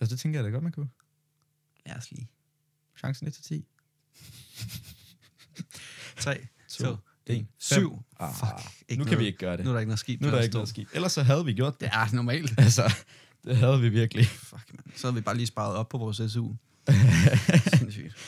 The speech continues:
Speaker 1: Åh, det er mange måneder,
Speaker 2: Ja.
Speaker 1: der skal gå.
Speaker 2: Men alligevel, hvem tror du, hvem tror du, der vokser op og så tænker, "Far, når jeg bliver stor, så skal jeg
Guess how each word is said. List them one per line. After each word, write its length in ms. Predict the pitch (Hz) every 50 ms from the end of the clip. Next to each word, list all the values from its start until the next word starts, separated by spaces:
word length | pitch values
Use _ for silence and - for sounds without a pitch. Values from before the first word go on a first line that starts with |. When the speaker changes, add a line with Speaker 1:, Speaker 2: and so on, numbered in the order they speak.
| - - - - - - - - - - - 135 - - 151 - 127 - - _ _ _ -
Speaker 1:
Åh, 240 | 110 107 110 113 95
det 80 | 107
er 40 | 101
mange 260 | 104 95 101 113 117
måneder, 420 | 110 104 107 113 117 117 107 107 104 - -
Speaker 2:
Ja. 100 | - 104 - -
Speaker 1:
der 80 | - 123
skal 200 | 120 - 107 107
gå. 260 | - 110 104 - 120 - _ _ - - - -
Speaker 2:
Men 100 | 135 147
alligevel, 280 | 156 170 190 185 165 135
hvem 380 | 139 143 - 147 180 185 -
tror 180 | - 196 202 190
du, 280 | 190 175 165 151 - - _ -
hvem 200 | 135 156 196 190
tror 140 | 196 196 196
du, 60 | 185
der 120 | 175 160
vokser 340 | 143 131 117 110 113 - -
op 280 | - - 151 - - - - - _ -
og 180 | - 104 120 120
så 100 | - 135
tænker, 440 | - - 131 135 131 127 123 120 123 123 - _ _ - -
"Far, 480 | 320 311 311 330 339 359 359 _ - 330
når 60 | 349
jeg 180 | 339 349 359 359 392
bliver 140 | 392 403 403
stor, 300 | - - 440 440 403 392 - -
så 100 | - 381
skal 140 | - - 381
jeg 140 | 381 370